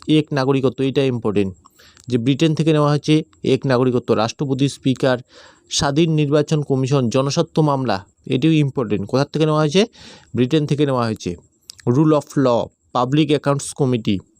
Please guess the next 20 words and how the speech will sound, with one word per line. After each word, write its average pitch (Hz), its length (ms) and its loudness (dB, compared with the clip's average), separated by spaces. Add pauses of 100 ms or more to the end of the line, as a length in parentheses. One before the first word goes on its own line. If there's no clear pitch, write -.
(140)
সোভিয়েত 156 480 2
রাশিয়া 156 360 2
থেকে 165 200 0
কী 170 120 -4
নেওয়া 165 160 0
হয়েছে? 165 180 0
মৌলিক 151 320 2
কর্তব্য, 113 420 -4
খুবই 131 380 0 (180)
ইম্পর্টেন্ট, 110 440 -2
স্টার 117 200 -6
দিয়ে 113 140 2
রাখো। 95 220 -2 (880)
সোভিয়েত 156 380 0
রাশিয়া 151 320 2
থেকে 160 160 2
নেওয়া 160 160 2
হয়েছে 160 160 2
মৌলিক 156 300 4
কর্তব্য, 139 520 0